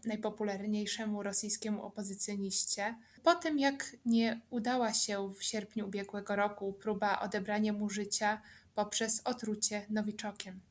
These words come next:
Warto zwrócić uwagę na zachowanie Nawalnego podczas rozprawy. Przez cały czas wspaniale zachowywał on zimną krew. Niemal się uśmiechał w czasie rozprawy, e, co wskazuje,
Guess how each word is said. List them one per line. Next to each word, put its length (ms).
Warto 320
zwrócić 400
uwagę 340
na 420
zachowanie 540
Nawalnego 560
podczas 580
rozprawy. 680
Przez 180
cały 260
czas 540
wspaniale 600
zachowywał 600
on 160
zimną 480
krew. 420
Niemal 460
się 200
uśmiechał 840
w 160
czasie 640
rozprawy, 840
e, 220
co 460
wskazuje, 960